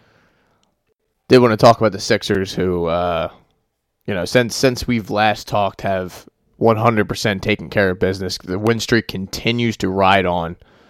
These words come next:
We, uh, you know, we had that, I, I don't know if, I think I did the podcast the day after the Magic game where they were able to take care of business, and, uh, Tobias Harris kind of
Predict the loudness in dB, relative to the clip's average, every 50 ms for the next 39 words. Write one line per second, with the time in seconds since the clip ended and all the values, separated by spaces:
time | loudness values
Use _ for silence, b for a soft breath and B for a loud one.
0 | b b b b b b b b _ -12 -8 -4 -2 0 2 2 4 4 2 2
1 | 2 0 0 -2 -4 -8 _ _ _ -12 -6 -4 -4 -2 0 2 2 4 4 4
2 | 2 2 -2 -4 -4 -4 -4 -2 0 0 2 2 2 2 2 0 0 -2 -6 -18
3 | -20 _ _ _ -10 -6 -4 -2 -2 -2 -2 -4 -6 -4 -4 2 6 6 6 6
4 | 4 4 2 2 2 -2 -2 0 4 6 6 6 4 2 -2 -6 -6 -4 -4 -4
5 | -4 -4 -6 -8 -10 -10 -10 -10 -8 -8 -8 -8 -8 -8 -8 -8 -8 -10 -10 -12
6 | b b b b b b b b b b b b -4 0 0 2 2 2 2 0
7 | 0 -2 -4 -4 -2 -2 -2 -2 0 2 2 2 2 0 0 0 -2 -4 -6 -4
8 | -2 -2 -2 -2 -2 0 0 0 0 0 0 2 4 4 4 4 4 4 4 4
9 | 4 4 2 0 -2 -2 0 2 2 0 0 -4 -8 -14